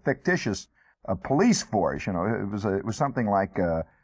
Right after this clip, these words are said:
like Graustark or something. But nevertheless, here was Paul Kelly up in the frozen north,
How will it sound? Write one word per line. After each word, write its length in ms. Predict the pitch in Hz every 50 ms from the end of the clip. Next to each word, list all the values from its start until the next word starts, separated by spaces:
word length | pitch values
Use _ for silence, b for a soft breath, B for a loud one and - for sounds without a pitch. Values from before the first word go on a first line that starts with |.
| _ _ -
like 260 | - 87 95 92 - -
Graustark 840 | 120 123 135 160 180 185 - - - - 104 80 80 - 82 -
or 80 | - 87
something. 320 | 90 - 101 95 101 101
But 100 | 98 101
nevertheless, 680 | 113 143 185 247 285 208 196 165 139 120 120 127 - - b b b b b b b 135
here 220 | 165 233 269 254
was 160 | 240 220 175
Paul 340 | - - - 175 190 214 208
Kelly 460 | - - - 139 117 110 120 127 -
up 180 | - 117 - -
in 80 | 180
the 80 | 151 117
frozen 480 | - - 139 151 190 208 - 226 214 180
north, 360 | 120 113 101 82 92 -